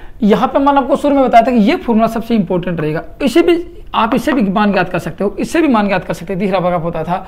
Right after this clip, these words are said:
लेकिन ये formula सबसे important होता है ट्रांसफार्मर की दक्षता के लिए। तो लेकिन अभी कभी कभार एक प्रश्न होता है कि ट्रांसफार्मर की अधिकतम दक्षता कब हो रही है, ट्रांसफार्मर की अधिकतम दक्षता कब होती है,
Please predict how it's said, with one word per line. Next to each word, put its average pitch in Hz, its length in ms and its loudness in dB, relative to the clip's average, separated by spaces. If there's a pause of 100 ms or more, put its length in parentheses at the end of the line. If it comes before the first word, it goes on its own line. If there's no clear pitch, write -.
(260)
लेकिन 269 220 4
ये 269 220 4
formula 214 320 0
सबसे - 260 -6
important 170 440 -2
होता 147 180 -2
है 160 60 -4
ट्रांसफार्मर 151 420 -6
की 170 80 -6
दक्षता 151 280 -8
के 147 100 -10
लिए। - 220 -12 (400)
तो 330 60 2
लेकिन 330 160 0 (160)
अभी 277 200 2 (420)
कभी 247 180 4
कभार 269 200 4
एक 262 120 0
प्रश्न - 200 -6
होता 185 220 -4
है 170 140 -8 (160)
कि 247 80 -12
ट्रांसफार्मर 247 500 -4
की 233 80 0
अधिकतम 202 480 -2
दक्षता 180 300 -6 (120)
कब 214 140 0
हो 143 160 -8
रही 123 100 -14
है, 104 120 -18 (580)
ट्रांसफार्मर 226 420 0
की 240 120 -2
अधिकतम 196 440 -2
दक्षता - 300 -4
कब 247 240 -2
होती 170 240 -6
है, 156 160 -8